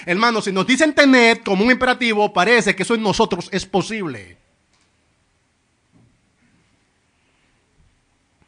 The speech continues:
Y me emociona aún más que quien está describiendo esto <laughs> era el hombre, el apóstol, que quizás más se parecía a mí antes de venir a Cristo. Era un hombre quizás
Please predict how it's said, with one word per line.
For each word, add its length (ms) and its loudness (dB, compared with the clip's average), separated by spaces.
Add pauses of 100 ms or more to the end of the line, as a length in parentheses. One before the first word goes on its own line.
(840)
Y 80 -8
me 60 -4
emociona 360 -2
aún 140 2
más 180 0
que 140 -6
quien 180 -4
está 320 -4
describiendo 580 -4
esto 380 -6
<laughs> 460 -20 (640)
era 220 0
el 80 2
hombre, 300 2
el 60 -4
apóstol, 420 -4
que 120 -6
quizás 220 -6
más 280 -4
se 80 -8
parecía 580 -6
a 140 -8
mí 220 -2
antes 240 -6
de 80 -4
venir 220 -4
a 80 -6
Cristo. 340 -6
Era 100 2
un 100 0
hombre 260 0
quizás 320 -2